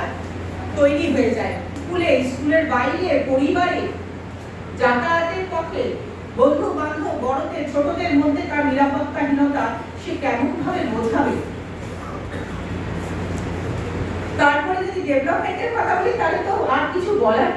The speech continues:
থাকে না। শারীরিক এবং মানসিকভাবে যে, আহ, উম, উন্নতির কথা, যে বেড়ে ওঠার কথা আমরা বলি, সেই ডেভেলপমেন্টের ক্ষেত্রে তো প্রতিটা ক্ষেত্রে একটা বাচ্চা যে চাইল্ড ডেভেলপমেন্ট মাইলস্টোনস আছে,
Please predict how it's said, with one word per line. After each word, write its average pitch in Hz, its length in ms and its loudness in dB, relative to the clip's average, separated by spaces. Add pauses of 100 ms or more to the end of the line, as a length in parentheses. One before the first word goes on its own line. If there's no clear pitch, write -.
থাকে - 200 -4
না। - 180 -6 (1700)
শারীরিক 302 500 2
এবং 339 220 -2
মানসিকভাবে 285 960 -2
যে, 359 220 2
আহ, 240 360 4 (100)
উম, 220 560 -2
উন্নতির 277 460 2
কথা, 294 280 -2
যে 277 140 -2
বেড়ে 240 280 4
ওঠার 285 240 2
কথা 285 300 -2
আমরা 269 280 0
বলি, - 400 -2 (580)
সেই 285 200 4
ডেভেলপমেন্টের 240 760 0 (140)
ক্ষেত্রে 311 420 -8
তো - 80 -6 (140)
প্রতিটা 311 420 2
ক্ষেত্রে 285 760 0
একটা 233 340 -2
বাচ্চা 285 380 -2
যে 294 220 -2
চাইল্ড 247 300 0
ডেভেলপমেন্ট 285 440 4
মাইলস্টোনস 277 680 0
আছে, - 320 -6